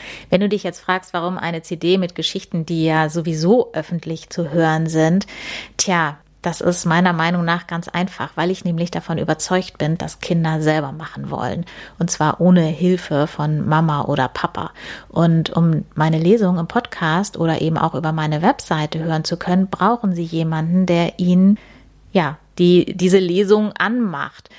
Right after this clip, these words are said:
Oder aber sie brauchen ein mobiles Endgerät, mit dem sie es selber machen können, wenn sie es denn dann schon können. Und ich bin ja selber Mama und weiß, dass man hin und wieder ganz froh ist, wenn die Kinder <laughs> nicht ständig danach fragen, ein,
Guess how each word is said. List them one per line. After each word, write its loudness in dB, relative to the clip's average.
Oder 4
aber 0
sie -6
brauchen -2
ein -4
mobiles -2
Endgerät, -2
mit -4
dem 0
sie -2
es -6
selber 2
machen -4
können, -2
wenn 2
sie -2
es -6
denn -2
dann -2
schon -6
können. 0
Und -2
ich -8
bin -2
ja 0
selber 2
Mama -2
und -6
weiß, -2
dass -4
man 0
hin 2
und 2
wieder 0
ganz -4
froh 2
ist, -4
wenn 0
die -6
Kinder 0
<laughs> -4
nicht -8
ständig -2
danach -4
fragen, -2
ein, -4